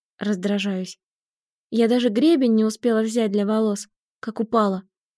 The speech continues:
И я видела, каким чучелом я выходила из покоев. Кай недовольно поджимает губы,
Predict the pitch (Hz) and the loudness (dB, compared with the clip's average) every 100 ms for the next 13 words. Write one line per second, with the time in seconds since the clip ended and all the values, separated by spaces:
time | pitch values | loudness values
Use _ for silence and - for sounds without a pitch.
0 | _ _ _ 262 233 226 220 262 262 214 | _ _ _ 2 4 4 2 2 2 2
1 | 208 214 214 208 240 233 220 202 202 202 | 0 -2 0 0 -4 -2 0 0 0 0
2 | 220 202 214 214 - 233 233 247 208 - | -2 -2 0 -2 -2 -8 -4 -2 -2 -6
3 | _ _ _ _ _ _ _ _ _ _ | _ _ _ _ _ _ _ _ _ _
4 | - 247 302 294 220 220 262 247 214 202 | -2 0 2 2 2 0 0 -2 -2 -2
5 | 214 220 214 196 233 240 180 | -2 0 -2 -4 -4 -2 -4